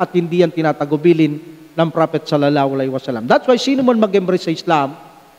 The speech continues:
siya either, either junub, either hindi siya junub,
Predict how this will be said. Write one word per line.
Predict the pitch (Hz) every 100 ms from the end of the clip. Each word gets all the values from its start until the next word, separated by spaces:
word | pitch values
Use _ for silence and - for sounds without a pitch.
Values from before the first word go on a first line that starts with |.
| _ _ _ _
siya | - 190 196
either, | 185 180 151 190 208 190
either | 190 190
junub, | 180 196 285 - - - - - - - 165
either | 175 196
hindi | 185 180 226
siya | 226 190
junub, | 220 277 330